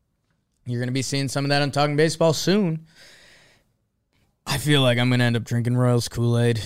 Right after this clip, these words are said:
and I'm a little worried about it. I'm just a little worried about it. I mean, one of the big ones, Freddie Freeman signs with the Dodgers. You know, that was rumored, and it seemed like it was gonna happen after the Matt Olson stuff.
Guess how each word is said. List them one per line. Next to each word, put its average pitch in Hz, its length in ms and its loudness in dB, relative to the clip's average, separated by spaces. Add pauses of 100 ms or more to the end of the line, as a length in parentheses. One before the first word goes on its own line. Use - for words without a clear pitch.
(140)
and - 100 -2
I'm 127 80 2
a 127 60 2
little 127 260 4
worried 120 220 4
about 113 320 2
it. 113 120 -2 (960)
I'm 120 120 -4
just 127 200 0
a 123 60 -2
little 123 180 2
worried 117 180 0
about 117 240 0
it. 113 120 -6 (1300)
I 123 40 -8
mean, 143 240 0
one 156 140 4
of 151 60 2
the 143 80 2
big 139 220 2
ones, 131 260 -4
Freddie 170 260 2
Freeman 147 380 -2
signs 147 420 0
with 131 80 -4
the 131 80 -4
Dodgers. 139 880 2
You 123 100 -6
know, 127 140 -2
that 135 200 2
was 127 180 0
rumored, 143 520 0
and 120 100 -6
it 107 120 -12
seemed 135 420 -2
like 131 160 2
it 131 60 -2
was 127 120 -2
gonna 127 180 -4
happen 127 580 -2 (420)
after 131 280 -2
the 127 60 -4
Matt 127 240 2
Olson 123 400 -2
stuff. 127 540 0